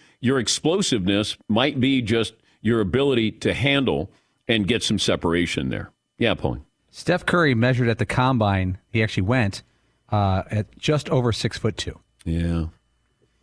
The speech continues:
Speaker 1: Yeah.
Speaker 2: There's
Speaker 1: But
Speaker 2: a, do you think that a lot of people were off him because he looked soft? He, you know, he looked like he didn't shave. He looked like he's about fourteen years old when he
Speaker 1: Yeah.
Speaker 2: was twenty-one.
Speaker 1: Yeah.
Speaker 2: And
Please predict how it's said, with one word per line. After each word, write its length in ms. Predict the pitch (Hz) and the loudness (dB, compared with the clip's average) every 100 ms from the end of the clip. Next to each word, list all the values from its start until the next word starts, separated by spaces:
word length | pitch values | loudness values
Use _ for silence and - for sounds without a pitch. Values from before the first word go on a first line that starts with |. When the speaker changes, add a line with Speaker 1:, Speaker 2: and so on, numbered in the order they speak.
| _ - - _ _ _ _ | _ -20 -20 _ _ _ _
Speaker 1:
Yeah. 220 | 104 107 98 _ _ _ _ - - | -4 -4 -4 _ _ _ _ -20 -6
Speaker 2:
There's 220 | 143 190 | 0 2
Speaker 1:
But 180 | 185 160 | 2 0
Speaker 2:
a, 40 | 131 | 0
do 120 | 220 | 0
you 80 | 285 | 2
think 140 | 403 | 2
that 120 | 339 | 2
a 40 | 170 | 2
lot 180 | 143 | 2
of 80 | 143 | 0
people 560 | 160 147 131 120 101 - _ _ _ _ - | 0 2 2 2 -2 -10 _ _ _ _ -4
were 220 | 123 120 | -2 2
off 220 | 123 131 | 2 2
him 180 | 147 131 | 2 2
because 300 | 123 - 139 | 2 0 0
he 160 | 135 120 | 0 0
looked 480 | 104 127 - - - _ _ _ _ | 2 0 0 -6 -8 _ _ _ _
soft? 640 | - - - 95 - - - _ _ _ | -12 -6 -2 -2 -2 -10 -18 _ _ _
He, 180 | - 160 | -4 -2
you 120 | 165 156 | 0 0
know, 60 | |
he 160 | 107 151 | 2 2
looked 140 | 165 | 2
like 100 | 165 | 2
he 80 | 156 | 2
didn't 200 | 160 143 | 2 2
shave. 300 | - 123 117 | 2 2 4
He 60 | 127 | 2
looked 160 | 147 | 2
like 100 | 160 | 0
he's 80 | 151 | 0
about 200 | 139 127 | 0 0
fourteen 400 | - 143 - 135 | 0 -2 0 2
years 180 | 127 113 | 2 2
old 220 | 110 110 | 2 2
when 80 | 104 | 2
he 40 | |
Speaker 1:
Yeah. 40 | 101 | 0
Speaker 2:
was 60 | |
twenty-one. 560 | - 120 113 104 104 101 - | -2 0 0 2 0 -2 -4
Speaker 1:
Yeah. 160 | 107 107 107 | -4 -4 -4
Speaker 2:
And 160 | 135 | -4